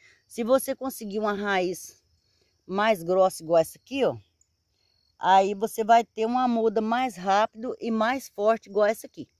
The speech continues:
Deixa eu mostrar lá as que eu plantei. Tá vendo essa mudinha aqui?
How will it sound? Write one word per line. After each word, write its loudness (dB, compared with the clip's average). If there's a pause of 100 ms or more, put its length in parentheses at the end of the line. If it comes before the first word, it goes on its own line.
(440)
Deixa -4
eu 2
mostrar 2
lá 2
as -14
que -8
eu -4
plantei. -6 (480)
Tá -6
vendo -4
essa -10
mudinha -2
aqui? -2